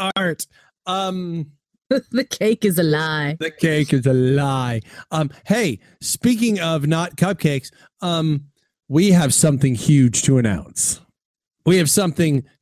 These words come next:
Speaker 1: enormous to announce, especially if you are somewhere in the New York tri-state area.
Speaker 2: Indeed.
Speaker 1: What are we doing?
Speaker 2: Well, I think we, we sort of talked and we, we said that we would maybe go to New York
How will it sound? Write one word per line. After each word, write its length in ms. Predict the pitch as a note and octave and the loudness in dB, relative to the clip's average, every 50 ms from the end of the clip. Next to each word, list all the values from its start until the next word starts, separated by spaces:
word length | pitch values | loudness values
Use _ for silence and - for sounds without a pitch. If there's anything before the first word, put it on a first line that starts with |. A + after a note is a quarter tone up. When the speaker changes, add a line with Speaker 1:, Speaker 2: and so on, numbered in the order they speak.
| - - - | -20 -20 -10
Speaker 1:
enormous 960 | - F#3 G3+ A3 A3+ A3+ A3+ A3 A3 G#3+ F#3 D#3 B2 A#2+ A#2 - - - - _ _ _ _ _ | -4 -2 0 2 4 4 2 2 0 0 0 0 -2 -4 -6 -8 -8 -8 -10 _ _ _ _ _
to 180 | - - E3+ D#3+ | 0 2 2 2
announce, 380 | D3 C#3+ C3+ B2 A#2 A2+ - - | 2 0 0 -2 -4 -4 -4 -2
especially 800 | D#3 C#3+ B2+ - - - F#3+ G3 E3+ - C#3+ C#3 C#3 C3+ C#3 D3 | -2 0 0 0 0 0 2 2 2 2 2 2 2 2 0 0
if 160 | C3+ A#2+ - - | -2 -2 2 2
you 120 | D3+ D3+ | 4 4
are 100 | D3 C3+ | 4 2
somewhere 560 | - - D3 C#3+ C3 A#2+ A2+ G#2+ G#2 G#2 G2 - - _ _ _ _ _ _ _ | 2 0 0 0 0 0 0 0 -2 -4 -4 -6 -12 _ _ _ _ _ _ _
in 260 | D#3+ E3 D#3+ D3+ C#3 | 2 2 4 4 4
the 140 | C3+ C#3 C3 | 2 2 2
New 120 | B2+ B2+ | 2 2
York 280 | B2 A#2+ A#2 A#2 A2+ - | 2 2 0 0 -2 -2
tri-state 420 | - A#2 A2 G2 - - G#2 F#2+ | -2 -4 -4 -4 -4 -4 -4 -2
area. 400 | F#2+ G2 G2+ G2+ F#2 D2+ C#2+ - - - - _ _ _ _ _ _ | -2 -2 -2 -2 -2 -4 -8 -12 -16 -20 -20 _ _ _ _ _ _
Speaker 2:
Indeed. 560 | F#3+ G3 F3+ - F3 F3+ F3 E3 D#3+ D#3+ D3+ - _ _ _ _ _ _ _ _ _ _ | 0 2 2 2 2 0 0 0 -2 -4 -6 -8 _ _ _ _ _ _ _ _ _ _
Speaker 1:
What 280 | - D3 C#3+ E3 F3+ F#3 | 2 4 4 4 4 2
are 80 | G3 | 4
we 120 | F#3+ F3 D#3 | 4 4 4
doing? 520 | A#2+ A#2+ B2+ A2+ F#2+ F#2+ G#2 C3+ E3+ F#3+ - _ _ _ _ _ _ _ _ _ _ _ _ _ _ | 4 2 2 2 2 0 0 -2 -4 -6 -8 _ _ _ _ _ _ _ _ _ _ _ _ _ _
Speaker 2:
Well, 400 | - A3+ A#3 A#3 A#3 A3+ - - _ _ _ _ _ _ _ - | -4 -4 -2 -2 -4 -4 -6 -8 _ _ _ _ _ _ _ -6
I 120 | A#3+ F4+ | -4 -4
think 420 | - - - D#4+ F#4+ G#4+ - - | -4 -2 -2 -2 -2 -2 -4 -2
we, 400 | D4+ D4+ C#4+ C#4 C4+ C4 A#3+ G#3 - | -2 -2 0 0 0 0 -2 -2 -2
we 200 | G#3+ G#3+ A#3 A3+ G#3 | 0 0 2 2 2
sort 220 | - B3+ A#3+ A3 | 2 0 0 0
of 100 | G#3 F#3 | 0 -2
talked 400 | - - G#3 G#3 G#3+ G#3 - - | -2 -2 -2 -2 -2 -4 -2 -2
and 140 | F#3+ F3 F#3 | 2 2 4
we, 320 | F#3 F3+ F3 F3 E3+ - E3 | 4 4 4 2 0 0 0
we 140 | F3+ F#3+ | 0 0
said 260 | F3+ - - F#3+ F3+ E3 | 0 0 0 0 0 0
that 180 | F3+ F3 E3 | 0 0 2
we 140 | D#3 F3+ F3+ | 2 2 2
would 180 | F3+ F3 E3 F3+ | 2 2 2 2
maybe 280 | F#3 F3+ E3+ F3 F3+ | 2 4 4 2 0
go 260 | D#3+ - F3 E3+ F3 | 0 0 0 0 2
to 80 | F3 E3+ | 2 2
New 100 | E3 E3 | 2 2
York 600 | D#3 D3+ D#3+ D#3+ E3 F3 G3 G#3+ - - - - | 2 2 2 2 0 0 -2 -4 -6 -10 -20 -20